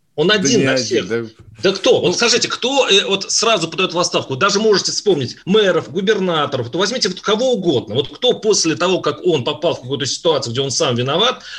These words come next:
Speaker 1: он бы вышел, поклонился перед людьми и сказал: «Ребята, да, я виноват, да, это мой, извините, уже такое простое слово, косяк, я ухожу».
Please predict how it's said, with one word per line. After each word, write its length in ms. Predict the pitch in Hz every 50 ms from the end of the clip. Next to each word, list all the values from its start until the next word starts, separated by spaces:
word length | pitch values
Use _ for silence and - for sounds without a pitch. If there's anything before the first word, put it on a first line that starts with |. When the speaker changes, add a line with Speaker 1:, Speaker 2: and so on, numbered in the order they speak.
| -
Speaker 1:
он 260 | - 180 185 190 185 175
бы 120 | 185 202
вышел, 340 | 180 240 269 254 - 185 156
поклонился 640 | - 180 - 180 180 170 180 226 254 269 - - -
перед 220 | - 185 180 170
людьми 460 | 160 160 160 156 151 151 131 107 - - - - -
и 40 | 127
сказал: 380 | - - 190 165 156 120 - - - -
«Ребята, 600 | 156 208 208 202 208 170 - 131 113 90 - - -
да, 420 | 120 117 214 240 262 285 302 302 294
я 200 | 135 160 214 254 247
виноват, 540 | 240 202 175 151 139 135 131 127 120 113 113
да, 220 | 180 208 233 254
это 200 | 254 - 202 180
мой, 240 | 160 170 208 214 180
извините, 400 | 131 123 131 160 196 196 196 160
уже 100 | 139 120
такое 240 | - 143 143 165 151
простое 320 | - 151 143 - - 151
слово, 300 | - - 180 196 185 -
косяк, 420 | - 147 139 - - 131 120 113 - -
я 160 | 160 208 - - 156
ухожу». 560 | 143 - - 156 139 117 107 104 101 95